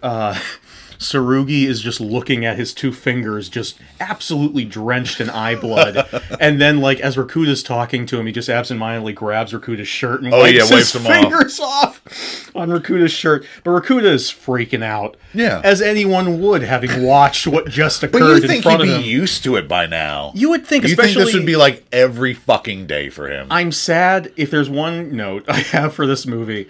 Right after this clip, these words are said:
Speaker 1: it's that I'm sad that Rakuda only got to kick ass in that one scene in the
Speaker 2: Yeah.
Speaker 1: beginning.
Speaker 2: I wish he, I wish he had gotten more chances,
Speaker 1: I wish we
Speaker 2: but
Speaker 1: could have seen, like, like, obviously he's not gonna be as good as Su-,
Speaker 2: No.
Speaker 1: Tsurugi,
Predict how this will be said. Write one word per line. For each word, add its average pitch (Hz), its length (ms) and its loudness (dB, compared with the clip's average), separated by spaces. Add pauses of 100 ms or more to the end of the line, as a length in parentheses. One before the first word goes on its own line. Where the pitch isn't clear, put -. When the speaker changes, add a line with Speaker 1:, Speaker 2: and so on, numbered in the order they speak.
(480)
Speaker 1:
it's 135 180 -2
that 127 160 2
I'm 120 140 -2
sad 135 500 0
that 120 300 0
Rakuda 113 760 -6
only 113 280 -8
got 104 240 -4
to - 80 -10
kick 113 200 -8
ass 101 380 -4
in 127 160 -8
that 107 180 -8
one 107 280 -8
scene 123 220 -2
in 117 60 -6
the 131 60 -6
Speaker 2:
Yeah. 160 540 4
Speaker 1:
beginning. 120 200 -10
Speaker 2:
I 135 140 6
wish 156 240 2
he, 160 80 -4 (160)
I 123 120 4
wish 131 200 0
he 127 80 -2
had 110 140 -2
gotten 104 240 -4
more 98 160 -4
chances, 90 520 -8
Speaker 1:
I 135 100 -2
wish 151 180 -2
we 196 100 -2
Speaker 2:
but 170 60 -8
Speaker 1:
could 170 100 -2
have 139 100 2
seen, 135 320 -2
like, 117 300 -6
like, 165 300 -4
obviously 196 340 -4
he's 131 120 -4
not 117 160 -4
gonna 117 100 -8
be 104 180 -6
as 92 220 -8
good 104 400 -10
as 101 260 -10
Su-, 220 260 -2
Speaker 2:
No. 214 240 2
Speaker 1:
Tsurugi, 131 360 0